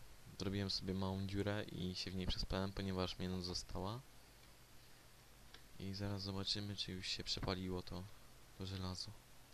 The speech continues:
Mm, momencik. Dobrze,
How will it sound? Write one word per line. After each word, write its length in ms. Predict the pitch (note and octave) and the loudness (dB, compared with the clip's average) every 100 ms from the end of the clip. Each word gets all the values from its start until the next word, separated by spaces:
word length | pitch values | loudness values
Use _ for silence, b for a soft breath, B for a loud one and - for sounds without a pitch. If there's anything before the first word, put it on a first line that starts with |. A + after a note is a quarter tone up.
| - - - - - - - - - - - - - - - - - - - - - - - | -16 -16 -16 -16 -16 -16 -14 -14 -16 -16 -14 -14 -14 -14 -14 -16 -14 -14 -14 -14 -14 -14 -8
Mm, 340 | F#2 F#2 F2+ F2+ | -4 -2 -4 -4
momencik. 720 | F2+ F2 F2 - G#2+ G#2+ - - - - - - - - - - - - - - - - - - G#2 | -4 -4 -4 -6 -6 -8 -10 -14 -16 -16 -16 -16 -16 -16 -16 -16 -16 -14 -14 -14 -16 -16 -14 -12 -8
Dobrze, 400 | F#2 F2+ - | -6 -2 -4